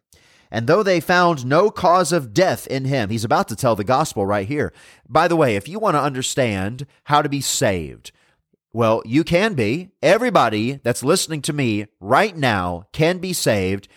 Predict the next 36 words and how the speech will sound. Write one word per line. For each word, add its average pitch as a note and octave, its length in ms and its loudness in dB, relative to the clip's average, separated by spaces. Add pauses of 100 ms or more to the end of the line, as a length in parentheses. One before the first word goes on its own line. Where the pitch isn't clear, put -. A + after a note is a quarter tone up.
(160)
And G2+ 100 -6
here's C#3+ 180 0
what C#3+ 160 -2
you've C#3 100 -4
got B2 200 0
to D3 80 -8
know. F#2 360 -4 (240)
You're B2+ 260 2
a F3 60 2
sinner, D3 640 0 (460)
in A#2+ 320 -2 (220)
deserve, B2+ 840 0
deserving, D#3 600 0 (100)
uh, G#2+ 160 0 (140)
plain D3 280 -2
deserving C3+ 480 0
of G#2 80 -6
punishment D#3+ 600 -2
for C3 220 0
your C#3 160 0
sins, A#2+ 560 -2 (300)
eternal E3+ 420 2
separation D#3+ 720 0
of E3 140 -8
God, F#2+ 340 2
and G#2+ 100 -6
a G#2+ 60 0
literal C3 340 2
place C3+ 360 -2
of G#2+ 100 -6
fire C#3+ 560 0 (320)
God A#2 260 2
calls D#3 320 0
hell. G#2 480 -2 (800)
But C3 460 2 (280)
Jesus B2+ 600 0